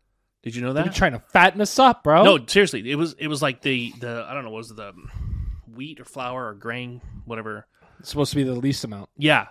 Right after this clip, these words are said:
Speaker 1: you, yeah, and, and, and they have it as, like, if you look on the pyramid, it's at the, it's at the most, like, "Oh, this," but it's the opposite. Did you know that? I didn't know that. I was like, "Wait a minute, you mean as a kid?" I
Speaker 2: Yeah,
Speaker 1: was,
Speaker 2: 'cause at the
Speaker 1: I was,
Speaker 2: top,
Speaker 1: I was
Speaker 2: isn't it,
Speaker 1: getting
Speaker 2: like,
Speaker 1: all
Speaker 2: milk or some shit? Like,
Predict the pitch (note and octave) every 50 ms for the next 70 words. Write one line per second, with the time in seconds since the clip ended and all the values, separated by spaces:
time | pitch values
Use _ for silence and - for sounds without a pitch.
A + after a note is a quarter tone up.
0 | _ _ - C3 D3 - D3+ C#3+ C#3 A#2+ - A2+ B2 C3+ B2 B2+ C3+ C3 B2+ B2
1 | B2+ A#2 A#2 C3+ C3+ C3 B2+ B2 A#2+ A#2 A2+ A#2 A#2 A2+ G#2+ A#2+ A#2 A#2+ B2 B2+
2 | B2+ B2+ A#2 A2 B2 A#2+ A2 G#2+ - A#2+ G#2+ A2 G#2+ G2+ G#2+ G#2+ - A2+ - A2
3 | G#2+ G#2 G#2+ G#2+ A2 A#2+ B2+ - - G#2 G2+ - F3 G#3+ A3+ G#3+ F#3 D#3+ F#3+ G3
4 | E3+ - _ - B2 C3 B2+ B2 - - _ _ _ _ _ - - A#2+ A2 B2+
5 | B2+ - - - - - - - - _ _ _ _ _ _ _ _ _ _ -
6 | C3 - E3+ D#3 F3 G3 G#3+ G#3+ - - - - - - - - B2+ E3+ G3 C#3
7 | C3+ D3+ C3+ A#2 G#2 B2 C3 C3 A#2 - - - _ _ _ _ _ _ _ _
8 | _ _ _ _ _ _ _ _ _ _ _ _ - A#3+ G3+ C#3 A2 G#2 - _
9 | _ _ _ _ _ _ _ _ _ _ _ _ _ _ _ _ _ _ _ _
10 | _ _ - F#3+ G3+ A3 G#3+ F#3+ E3 D#3 C#3+ - - F#3 G#3+ A3 G3+ G#3 B3+ G#3+
11 | - - E3+ D#3 F#3 F3+ - F3 - - - B3 C4 B3 F#3 G3+ G3+ G#3 A3+ A#3
12 | A#3 G#3+ F#3 C#3+ D3+ D#3 D3+ D#3 E3 F#3 - - A#3+ A#3 - - B3+ B3 A3+ -
13 | - C4+ C4 B3+ A#3+ A#3 G#3+ F#3+ F#3+